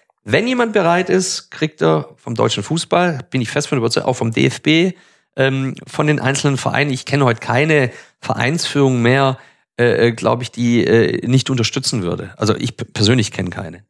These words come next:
Und, und, und, ja, von daher, ähm, ich wünsche es jedem, äh, dass er, dass er, dass er dazu in der Lage ist, weil das, glaub ich, nur befreiend sein kann, ein Doppelleben zu führen,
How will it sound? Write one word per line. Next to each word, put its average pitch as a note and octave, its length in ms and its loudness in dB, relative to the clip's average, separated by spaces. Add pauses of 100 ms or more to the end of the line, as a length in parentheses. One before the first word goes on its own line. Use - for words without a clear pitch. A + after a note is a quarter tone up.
(500)
Und, G2 320 -4
und, F#2 340 -6
und, F#2 280 -8 (160)
ja, G2+ 240 -8 (400)
von G#2 100 -14
daher, G2 500 0
ähm, F2+ 440 -8 (760)
ich D#3+ 200 0
wünsche C4 220 2
es - 100 0
jedem, B3 400 0 (360)
äh, D#3+ 240 2
dass D#3+ 200 0
er, D3 200 4
dass C#3+ 200 0
er, C3 320 0 (100)
dass C#3 160 2
er C#3+ 60 2
dazu B2+ 260 0
in B2 60 -2
der A2+ 100 6
Lage D3+ 340 2
ist, A3 300 2
weil C#3 140 4
das, - 280 -4 (100)
glaub C3 200 -4
ich, C3+ 80 -10 (380)
nur C#3+ 180 2
befreiend C3+ 500 -2
sein A2 300 -2
kann, D#3+ 300 -4 (360)
ein A2 120 -4
Doppelleben E3 560 2
zu D3 160 -2
führen, D#3 560 2